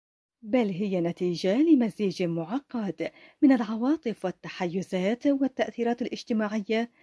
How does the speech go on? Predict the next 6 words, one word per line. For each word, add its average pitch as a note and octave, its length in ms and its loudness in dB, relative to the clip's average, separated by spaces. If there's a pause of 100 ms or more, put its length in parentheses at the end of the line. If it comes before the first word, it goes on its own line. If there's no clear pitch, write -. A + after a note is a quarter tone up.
(360)
التي C#4 180 2
تؤثر - 380 -6
علينا A3 480 -2
دون C4+ 320 0
أن G3 200 -4
نشعر. D3+ 520 -8